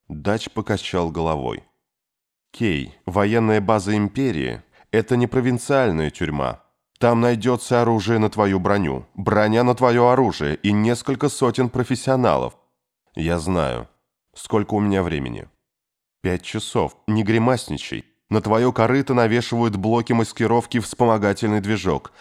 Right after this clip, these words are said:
Ты достигнешь Дагара за двенадцать часов, быстрее просто невозможно. Да и мне нужно время на проработку плана. Логика никогда не была твоей сильной стороной».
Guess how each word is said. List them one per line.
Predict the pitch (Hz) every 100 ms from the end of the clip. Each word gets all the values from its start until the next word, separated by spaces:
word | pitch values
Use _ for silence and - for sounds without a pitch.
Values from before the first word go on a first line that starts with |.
| - -
Ты | 113
достигнешь | 117 - 123 117 120 98
Дагара | 110 101 113 110
за | 107
двенадцать | 95 113 117 113 117
часов, | - 123 - 117 87
быстрее | 95 - - 110 110
просто | 113 107 113
невозможно. | 110 120 117 131 95 - 62 - _ _
Да | 87 104
и | 101
мне | 110 131
нужно | 98 90 90
время | 85 95 117 117
на | 95
проработку | 87 85 90 92 101 -
плана. | 104 131 95 64 - _ _ -
Логика | 101 107 123 120 - 123 117
никогда | 117 127 113 123
не | 98
была | 85 92 101
твоей | 90 87 87
сильной | - 90 80 82
стороной». | - 92 87 82 62